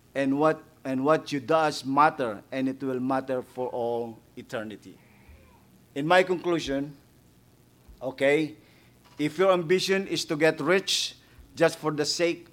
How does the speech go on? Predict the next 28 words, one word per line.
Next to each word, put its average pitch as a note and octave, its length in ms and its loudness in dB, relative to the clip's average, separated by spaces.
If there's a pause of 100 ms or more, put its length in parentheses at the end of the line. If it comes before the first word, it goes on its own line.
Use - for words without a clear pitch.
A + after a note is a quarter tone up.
(120)
of C#3+ 200 -2
having D3 360 0
riches, E3 640 -2 (1000)
that E3+ 340 6 (160)
I C#3 160 2
holy, D3+ 420 2 (180)
that's, C3 280 -2 (160)
that's D#3 340 0
not D3+ 320 2
a C3 120 -2
holy C3 500 2
ambition. G#2 640 -8 (880)
If D3 200 0
your E3+ 100 4
ambition F3 480 6
is D#3+ 100 0
to E3 120 -2
become D#3 320 4
famous, F3+ 640 0 (680)
just E3+ 380 0
so D#3+ 140 2
people F3 460 2
will D3+ 180 4
know D#3+ 240 8
your E3 160 6
name, F#3 440 4 (440)
that's C#3+ 260 0
not D3 240 2